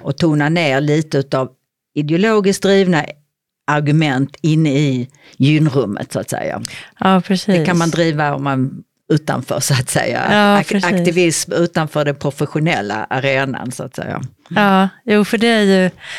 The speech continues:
Speaker 2: två olika saker då, kan man tänka sig, att n-, när man är i sin yrkesroll och sen vad man tycker
Speaker 1: Mm.
Speaker 2: som privatperson.
Speaker 1: Och lita på sin professionella,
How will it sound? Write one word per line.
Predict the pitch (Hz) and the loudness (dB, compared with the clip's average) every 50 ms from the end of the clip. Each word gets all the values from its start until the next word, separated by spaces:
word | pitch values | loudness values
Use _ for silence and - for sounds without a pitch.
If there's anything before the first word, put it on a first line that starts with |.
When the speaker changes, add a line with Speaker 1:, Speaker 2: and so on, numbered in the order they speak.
| - - _ _ _ | -16 -18 _ _ _
Speaker 2:
två | - - 185 | -4 0 2
olika | 185 185 180 180 185 185 196 175 | 4 4 4 4 2 0 -2 -2
saker | - - 175 170 160 - - 190 | 0 0 0 0 -2 -4 -6 -4
då, | 190 202 196 175 | -2 -2 -2 -2
kan | - - 208 | -4 -4 -4
man | 196 180 | -4 -2
tänka | - 180 175 170 - 170 | -2 -2 -2 -2 -6 -4
sig, | - 180 175 | -2 -2 -2
att | 170 175 - - | -2 -4 -4 -6
n-, | 175 - - | -6 -4 -2
när | 185 190 180 | 0 0 2
man | 180 180 180 | 2 4 4
är | 180 175 175 | 4 4 4
i | 175 | 2
sin | 170 - 185 180 | 2 2 2 2
yrkesroll | 175 170 170 - - 170 - 196 196 185 165 - 170 | 2 2 0 -2 -4 -4 -2 0 0 0 0 0 -2
och | 170 151 | -4 -2
sen | - 180 175 170 170 | -2 -2 -2 0 0
vad | 170 175 170 | 0 0 0
man | 170 170 170 | 0 -2 -2
tycker | - 170 - _ - - 185 180 180 - _ _ _ _ _ _ _ _ - - - - | -4 -6 -8 _ -8 -6 -6 -6 -8 -10 _ _ _ _ _ _ _ _ -20 -16 -6 -2
Speaker 1:
Mm. | 190 180 170 165 160 | 0 0 2 2 2
Speaker 2:
som | 160 175 175 | 2 0 0
privatperson. | - 185 175 175 175 180 190 175 | 2 2 2 4 4 4 4 4
Speaker 1:
Och | 185 185 185 202 - 180 | 4 4 4 2 2 2
lita | 190 185 156 | 0 -2 -2
på | - - 156 | -2 -4 -4
sin | - 151 139 131 | -4 -4 -4 -4
professionella, | - 147 147 131 - 147 135 - 156 160 185 180 147 120 120 120 120 120 127 147 | -2 -4 -4 -4 -4 -6 -4 -2 -2 0 0 0 0 0 -2 -2 -2 -4 -6 -6